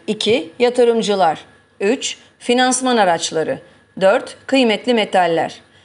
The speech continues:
Yukarıdakilerden hangileri finansal sistemi oluşturan unsurlardandır? Cevap, bir, iki ve üç.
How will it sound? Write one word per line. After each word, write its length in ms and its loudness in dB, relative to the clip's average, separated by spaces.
Yukarıdakilerden 760 2
hangileri 500 0
finansal 520 0
sistemi 380 -2
oluşturan 640 0
unsurlardandır? 1080 0
Cevap, 400 0
bir, 440 0
iki 280 -2
ve 100 2
üç. 360 -10